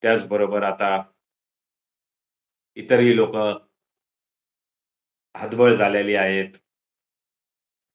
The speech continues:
आणि काय म्हणावं आणि काय नाही अशी परिस्थिती आलेली आहे. अनेक ठिकाणी निवडणुकीचे निकाल लागल्यानंतर तुम्ही पाहिलं असेल की लोकांनी फेरमत मोजणीसाठी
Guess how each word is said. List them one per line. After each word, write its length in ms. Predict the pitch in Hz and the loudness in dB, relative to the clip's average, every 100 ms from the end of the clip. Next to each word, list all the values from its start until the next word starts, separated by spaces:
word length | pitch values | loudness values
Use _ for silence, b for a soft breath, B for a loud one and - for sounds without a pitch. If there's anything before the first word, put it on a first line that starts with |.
| - | -18
आणि 200 | 101 104 - | -14 -12 0
काय 200 | 117 113 | 0 0
म्हणावं 260 | 101 104 | -2 -4
आणि 80 | 104 101 | -4 -2
काय 140 | 101 | -4
नाही 180 | 101 98 | -4 -8
अशी 180 | - 107 _ | -10 -14 _
परिस्थिती 440 | 110 - - 104 104 | -6 -6 -8 -6 -4
आलेली 340 | 98 98 98 | -4 -4 -4
आहे. 320 | 95 90 90 90 _ _ _ _ _ | -2 -2 -2 -6 _ _ _ _ _
अनेक 260 | - 113 110 | -4 -2 -2
ठिकाणी 760 | 107 104 104 - 101 101 101 98 | -4 -2 -2 -4 -12 -10 -10 -12
निवडणुकीचे 800 | 92 98 107 107 104 104 104 107 | -12 -14 -8 -8 -8 -12 -12 -10
निकाल 320 | 107 - 120 | -10 -2 -2
लागल्यानंतर 760 | 113 104 107 101 101 92 98 95 | 0 -2 -2 -6 -8 -8 -6 -6
तुम्ही 840 | - _ _ _ _ _ - 107 101 | -10 _ _ _ _ _ -16 -12 -6
पाहिलं 260 | 104 107 | -2 0
असेल 380 | 101 98 104 98 | -2 -4 -8 -8
की 120 | 98 101 | -10 -10
लोकांनी 360 | 98 107 101 98 | -8 -8 -8 -10
फेरमत 460 | 104 104 104 104 | -8 -8 -8 -12
मोजणीसाठी 680 | 104 95 101 92 95 95 95 | -14 -12 -12 -10 -10 -8 -12